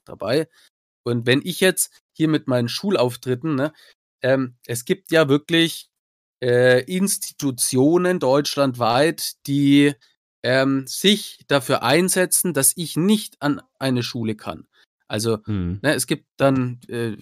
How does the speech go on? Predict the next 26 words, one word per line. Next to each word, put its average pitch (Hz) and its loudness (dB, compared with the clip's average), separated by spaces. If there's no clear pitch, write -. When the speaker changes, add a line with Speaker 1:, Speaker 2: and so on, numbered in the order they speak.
Speaker 1:
'n 113 -6
Fall 135 0
in 127 -2
der 113 -2
Schule, 196 0
dann, 135 -4
äh, 117 -4
googeln 190 0
die, 185 -2
was 120 -6
kann 120 -8
man 113 -4
machen, 185 -2
dann 120 -6
stoßen 156 0
die 147 -4
vielleicht 123 -2
irgendwann 127 -2
auf - -6
mich, 175 -4
denken 131 -6
sich, 107 -12
das 107 -8
wär 78 -8
doch 67 -12
super. 175 0